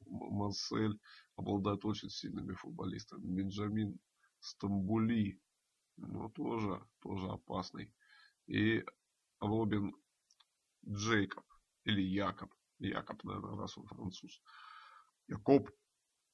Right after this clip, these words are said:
А, он, он, э, быстрый игрок, в остальном ничего интересного. Ну и отдали Баптиста Алоэ в Мец. П С Ж. Купили Мемфиса Депая, ну всё, понеслась.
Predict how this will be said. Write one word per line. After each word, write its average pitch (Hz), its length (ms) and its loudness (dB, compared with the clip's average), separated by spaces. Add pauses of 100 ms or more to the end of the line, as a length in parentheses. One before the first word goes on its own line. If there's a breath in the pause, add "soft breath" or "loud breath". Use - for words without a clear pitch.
(140)
А, 101 220 4 (100)
он, 147 460 6 (220 loud breath)
он, 123 320 4
э, 101 680 2
быстрый 131 460 4
игрок, 151 320 6
в 110 40 0
остальном 113 480 0
ничего 107 280 0
интересного. - 640 -8 (460)
Ну 131 240 0
и 127 40 4
отдали 113 380 0
Баптиста 107 580 -2
Алоэ 104 680 0 (1080)
в 90 100 -2
Мец. 104 500 2 (1400)
П 156 140 8
С 160 240 6
Ж. 117 460 6 (260)
Купили 135 320 6
Мемфиса 123 480 4
Депая, 107 580 4
ну 110 180 0
всё, 117 420 -4
понеслась. - 720 -10